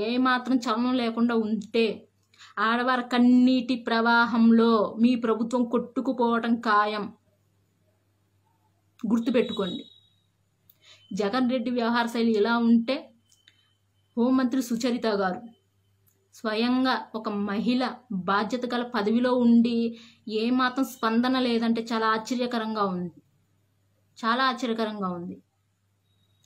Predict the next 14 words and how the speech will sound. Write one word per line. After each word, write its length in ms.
మీకు 580
ధైర్యం 480
లేకపోతే, 600
మీకు 440
చేత 380
కాకపోతే 580
మీరు 180
పక్కకు 380
తప్పుకోవచ్చు. 720
మీరు 320
ప్రజలను 480
మభ్యపెట్టాల్సిన 760
అవసరం 240
లేదు, 260